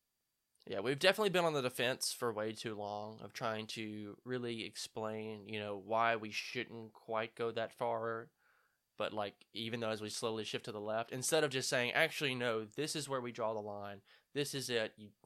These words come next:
sh-, none of this should be allowed. You know, we should ban it in schools, ban it in public life, all these things, and just stick to our guns."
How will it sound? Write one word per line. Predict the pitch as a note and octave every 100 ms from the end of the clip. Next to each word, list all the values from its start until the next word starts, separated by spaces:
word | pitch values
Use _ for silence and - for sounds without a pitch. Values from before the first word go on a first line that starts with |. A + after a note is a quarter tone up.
| _
sh-, | - -
none | C3+ C#3
of | D3+
this | D3
should | -
be | C3
allowed. | A#2 A2+ A2 G#2+ G2+ - - - - -
You |
know, | G#2
we | G2
should | - A2+
ban | - B2 B2+
it | -
in | A2
schools, | - C#3+ B2+ B2 A#2
ban | B2 B2 B2
it |
in | F#2
public | - G#2+ A2
life, | A2 G#2+ G#2+
all | G#2+
these | A2 G#2+ -
things, | G#2+ G2+
and | G2
just | G#2 G2+
stick | - C#3
to | C3+
our | G#2+
guns." | G2 F#2+ - A2+